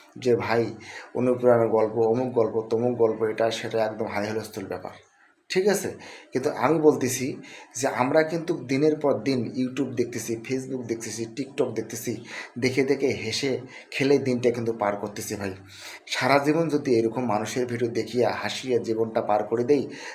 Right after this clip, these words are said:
তাহলে আমি ভিডিও বানাবো কখন, আমি ভিডিও করব কখন? তো সেই বিষয়টা নিয়ে আমি আলোচনা করব বন্ধুরা।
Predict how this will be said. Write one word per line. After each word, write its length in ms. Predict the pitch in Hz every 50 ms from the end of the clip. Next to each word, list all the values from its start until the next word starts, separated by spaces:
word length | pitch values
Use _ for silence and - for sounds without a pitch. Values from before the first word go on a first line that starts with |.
| - -
তাহলে 160 | 120 120 117 -
আমি 280 | 113 113 123 143 165 160
ভিডিও 280 | 135 127 123 127 127
বানাবো 360 | 117 117 113 110 110 107 113
কখন, 320 | 107 110 131 - 131 127 123 -
আমি 220 | 107 110 123 135
ভিডিও 240 | 123 117 117 117 123
করব 300 | 117 - 117 110 104 104
কখন? 320 | 101 104 90 - 98 98 98 - - _ _ _ _ _ _ _ _ _ _ _ _ _ _ _ _
তো 80 | - 143
সেই 280 | 135 - - 160 170 170
বিষয়টা 380 | 147 139 127 - 147 139 139
নিয়ে 140 | 135 135 131
আমি 80 | 127 120
আলোচনা 400 | 110 107 107 101 - 117 117 113
করব 180 | 110 113 113
বন্ধুরা। 460 | 107 110 113 117 123 143 165 185 -